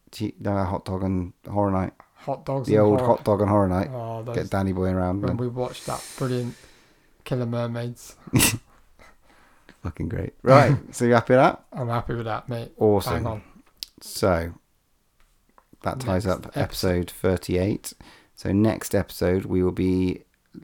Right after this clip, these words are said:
Speaker 1: probably and hopefully doing Little Monsters.
Speaker 2: Possible.
Speaker 1: Possibly. Um, our Seventh Screen Back will be going on to the Search for Darkness, and we'll be doing eighty-two and eighty-three, year eighty-two and
Speaker 2: I
Speaker 1: eighty-three.
Speaker 2: promise I will have watched it by then. <laughs>
Speaker 1: Awesome. It's probably another hour of your life.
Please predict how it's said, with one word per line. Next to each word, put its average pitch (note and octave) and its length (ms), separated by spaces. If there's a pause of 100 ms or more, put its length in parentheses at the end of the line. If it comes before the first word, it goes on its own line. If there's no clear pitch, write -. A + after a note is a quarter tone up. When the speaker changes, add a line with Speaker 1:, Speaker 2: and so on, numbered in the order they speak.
(180)
Speaker 1:
probably G#2 500
and F#2+ 120
hopefully G2+ 380
doing F2+ 280
Little F#2 220
Monsters. F2+ 640 (540)
Speaker 2:
Possible. - 460 (200)
Speaker 1:
Possibly. F2 400 (640)
Um, F#2 420
our F#2 240
Seventh G#2 300
Screen G2+ 220
Back F#2+ 140
will F#2 140
be F2+ 100
going F#2 220
on F2+ 120
to F2+ 500 (300)
the F#2 340
Search F#2 240
for F#2+ 80
Darkness, G2 480
and F2+ 60
we'll E2+ 100
be E2+ 60
doing F2 280
eighty-two F#2+ 580
and F#2 80
eighty-three, F#2 640 (120)
year F#2+ 200
eighty-two F#2+ 340
and F#2 80
Speaker 2:
I F#2 60
Speaker 1:
eighty-three. F#2+ 140
Speaker 2:
promise A#2 320
I A#2 100
will A2+ 160
have A2 100
watched A#2+ 280
it - 120
by - 120
then. C3+ 180 (200)
<laughs> - 220
Speaker 1:
Awesome. G2 360
It's A#2 120
probably F#2 180
another F2+ 240
hour F2+ 180
of - 80
your F2+ 80
life. G2+ 320